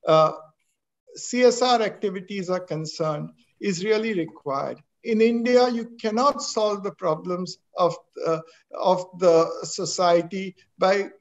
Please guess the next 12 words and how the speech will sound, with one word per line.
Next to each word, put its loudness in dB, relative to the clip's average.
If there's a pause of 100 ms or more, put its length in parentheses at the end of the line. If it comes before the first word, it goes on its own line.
(120)
getting 0
models 0
which -10
have -6
been -4
brought 0
from -4
abroad. -4 (180)
Our 2
challenges -2
are -2
different. -10